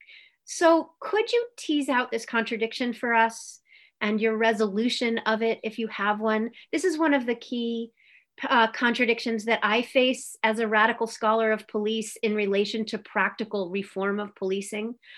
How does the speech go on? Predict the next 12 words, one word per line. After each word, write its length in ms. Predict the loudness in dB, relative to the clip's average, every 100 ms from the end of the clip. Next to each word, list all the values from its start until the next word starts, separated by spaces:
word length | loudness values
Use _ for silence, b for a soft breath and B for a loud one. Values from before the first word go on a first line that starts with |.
| B
You 120 | 0 0
know, 100 | 0
how 260 | 2 2
can 160 | 2 -2
our 140 | 0
radical 420 | 0 0 -2 -4
work 240 | -2 -2 -2 -2
actually 440 | -2 -4 -6 -6
have 540 | -6 -2 2 2 -2 _ b b -6
a 60 |
practical 600 | -4 2 2 2 -4 -2 -2
application? 880 | -2 -4 -6 -6 -4 -6 -6 -6